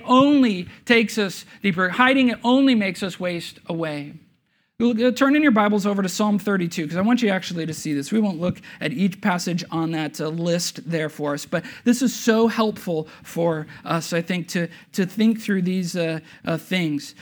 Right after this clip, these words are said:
How do we acknowledge it? How do we uncover it? How do we confess it? Well, just, just do a, a, a drive-by with me through Psalm thirty-two.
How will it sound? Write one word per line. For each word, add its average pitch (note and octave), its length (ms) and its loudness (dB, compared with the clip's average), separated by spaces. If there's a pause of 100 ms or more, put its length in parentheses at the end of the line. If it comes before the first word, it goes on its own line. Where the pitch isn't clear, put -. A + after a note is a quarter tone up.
How G#3 160 6
do A3 80 6
we A3 160 6
acknowledge F#3+ 460 0
it? E3 80 -6
How G#3+ 180 2
do A3 80 4
we A3+ 100 4
uncover F#3+ 440 0
it? E3 60 -8
How A3 180 2
do A3+ 80 4
we A#3+ 100 4
confess F#3+ 580 -2
it? D3+ 300 -10 (560)
Well, G3+ 140 6
just, A3 340 2
just A#3+ 240 0
do A#3 200 4
a, - 20 0
a, F3+ 280 -4 (100)
a F#3+ 40 4
drive-by F#3+ 640 0
with F3 200 -4
me E3 140 -4
through G#3 240 0
Psalm F#3 320 -4
thirty-two. E3+ 680 -4